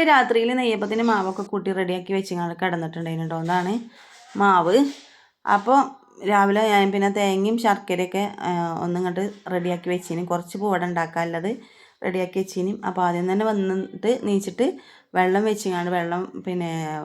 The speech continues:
പൂവടക്ക് വാട്ടിയെടുത്തതിന് ശേഷം പൂവടയൊക്കെ ഉണ്ടാക്കിയെടുത്തിട്ടോ. അപ്പൊ പിന്നെ ശർക്കരയും തേങ്ങയൊക്കെ മിക്സ് ചെയ്ത് വെച്ചതുകൊണ്ട് ആ പണി ഒരുങ്ങീന് ട്ടോ. രാത്രി ഞാൻ അങ്ങനെ ചെയ്ത് വെച്ചോണ്ട് പിന്നെ നമ്മൾ രണ്ടരക്ക് എണീറ്റിട്ടുണ്ടായിരുന്നു ട്ടോ. അഞ്ച് മണിക്ക് കൊടുക്കണല്ലോ, അപ്പൊ നേരത്തെ ആവട്ടെ എന്ന് വിചാരിച്ചെങ്ങാണ്ട്,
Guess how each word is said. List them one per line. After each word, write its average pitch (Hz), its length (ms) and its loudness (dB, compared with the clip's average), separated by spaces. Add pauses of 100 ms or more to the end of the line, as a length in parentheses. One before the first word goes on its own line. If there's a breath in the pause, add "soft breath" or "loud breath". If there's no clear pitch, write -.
(580)
പൂവടക്ക് 170 380 -6
വാട്ടിയെടുത്തതിന് 170 680 -2
ശേഷം 175 280 -6
പൂവടയൊക്കെ 226 480 4
ഉണ്ടാക്കിയെടുത്തിട്ടോ. 170 720 0 (640 loud breath)
അപ്പൊ - 160 -6
പിന്നെ 214 220 0
ശർക്കരയും 214 540 2
തേങ്ങയൊക്കെ 202 460 2
മിക്സ് 202 260 -2
ചെയ്ത് 190 220 0
വെച്ചതുകൊണ്ട് 185 520 -2 (140)
ആ 180 140 2
പണി 190 280 0 (120)
ഒരുങ്ങീന് 170 500 -2
ട്ടോ. 170 140 -2 (440 loud breath)
രാത്രി 175 300 0
ഞാൻ 180 140 0
അങ്ങനെ 180 220 -2
ചെയ്ത് 185 260 -2
വെച്ചോണ്ട് 175 320 -6
പിന്നെ 175 220 -6
നമ്മൾ 196 200 0
രണ്ടരക്ക് 175 560 -2
എണീറ്റിട്ടുണ്ടായിരുന്നു 165 680 -6
ട്ടോ. 160 120 -6 (380 loud breath)
അഞ്ച് 170 240 -4
മണിക്ക് 180 260 0
കൊടുക്കണല്ലോ, 190 520 0
അപ്പൊ 170 100 -4
നേരത്തെ 165 380 -4
ആവട്ടെ 196 300 -2
എന്ന് 190 160 0
വിചാരിച്ചെങ്ങാണ്ട്, 170 720 -4